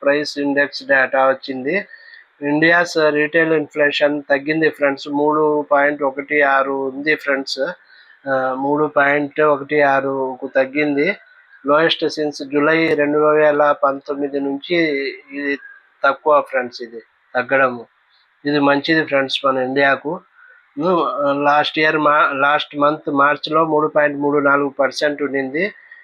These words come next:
ఇప్పుడు మూడు పాయింట్ ఒకటి ఆరు పర్సెంట్కు తగ్గింది ఫ్రెండ్స్. ఇది కన్స్యూమర్ ప్రైస్ ఇండెక్స్ డ-, తగ్గడము మన ఇండియాకు మంచిది ఫ్రెండ్స్. ఓకే, ఈ, ఆ, రి-, రిటైల్ ఇన్ఫ్లేషన్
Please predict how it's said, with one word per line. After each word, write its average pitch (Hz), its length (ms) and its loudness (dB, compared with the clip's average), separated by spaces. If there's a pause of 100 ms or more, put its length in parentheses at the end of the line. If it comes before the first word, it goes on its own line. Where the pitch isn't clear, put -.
(140)
ఇప్పుడు 156 200 -4
మూడు 156 380 2
పాయింట్ 147 400 2
ఒకటి 147 600 4
ఆరు 139 340 2
పర్సెంట్కు 147 480 0
తగ్గింది 139 460 -2
ఫ్రెండ్స్. 135 420 -2
ఇది 135 460 -6
కన్స్యూమర్ 147 500 -2 (100)
ప్రైస్ 139 280 -2
ఇండెక్స్ 135 480 -4
డ-, 135 180 -2 (500)
తగ్గడము 151 600 0
మన 135 220 0
ఇండియాకు 135 460 0
మంచిది 127 400 -6
ఫ్రెండ్స్. 113 440 -8
ఓకే, 165 340 -4 (2500)
ఈ, 147 240 -2 (320)
ఆ, 139 160 0
రి-, 143 300 -4
రిటైల్ 170 380 2
ఇన్ఫ్లేషన్ 151 680 0